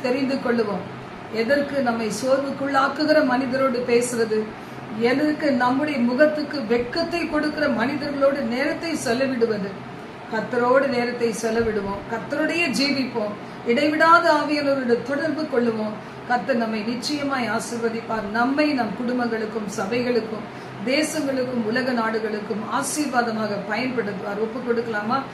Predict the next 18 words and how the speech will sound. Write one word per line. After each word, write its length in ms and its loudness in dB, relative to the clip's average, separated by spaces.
எங்கள் 340 -2
பரலோக 520 0
தேவனே, 260 0
இந்த 200 -4
சத்தம் 640 2
கேட்ட 300 0
நமது 460 -2
பிள்ளைகளை, 420 0
ஆண்டவரே, 400 2
ஆழத்திலே 760 0
ஒரு 200 0
உணர்வை 500 2
கொடுத்து, 380 0
தேவ 380 4
சமூகத்தை 720 0
வாஞ்சிக்க, 680 4
வாஞ்சித்த 440 4
அந்த 180 0